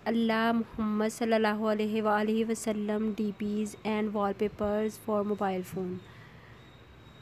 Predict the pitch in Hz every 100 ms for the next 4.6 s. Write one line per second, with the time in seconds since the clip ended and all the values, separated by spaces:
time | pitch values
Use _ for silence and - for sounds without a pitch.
0 | - 214 202 220 226 220 196 - 254 240
1 | 233 233 226 - 220 208 214 233 254 254
2 | 262 254 254 254 240 254 247 226 214 214
3 | - 214 220 208 220 233 214 202 202 220
4 | - - 220 214 220